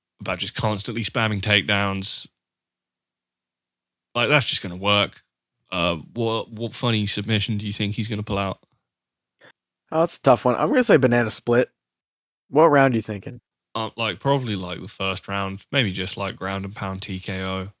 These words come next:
Speaker 1: But I hope we see something like another forearm choke. That was neat. Uh, Macy Barber is fighting Montana De La Rosa.
Speaker 2: Yeah, that is certainly interesting.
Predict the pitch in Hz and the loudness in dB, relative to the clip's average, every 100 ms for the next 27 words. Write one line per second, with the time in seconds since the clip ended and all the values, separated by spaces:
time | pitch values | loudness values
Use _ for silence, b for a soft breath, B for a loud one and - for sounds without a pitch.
0 | _ _ _ 95 98 110 113 104 95 101 | _ _ _ -2 0 0 0 -2 -4 -2
1 | 95 104 101 95 95 92 - 92 98 98 | -2 -4 -6 -6 -8 -8 -8 -6 -6 -8
2 | - 92 92 92 98 - 98 90 95 104 | -8 -6 -4 -6 -6 -6 -6 -6 -6 -4
3 | 98 101 95 101 - _ _ _ _ _ | -4 -6 -4 -6 -8 _ _ _ _ _
4 | _ _ _ _ _ _ - 104 101 101 | _ _ _ _ _ _ -4 -4 -2 -4
5 | 101 - 110 117 127 113 95 - _ _ | -6 -6 -2 0 2 0 -6 -12 _ _
6 | - - 107 107 107 127 127 147 139 135 | -14 -4 -2 -2 -2 -2 0 2 2 2
7 | 139 143 151 160 151 117 - - _ _ | 0 2 2 2 0 -2 -4 -8 _ _
8 | _ _ _ _ _ _ _ _ - 113 | _ _ _ _ _ _ _ _ -8 -6
9 | - 123 131 131 - 143 110 127 - 175 | -6 0 2 2 2 2 0 -2 -2 -2
10 | - 226 131 120 | 0 0 0 -2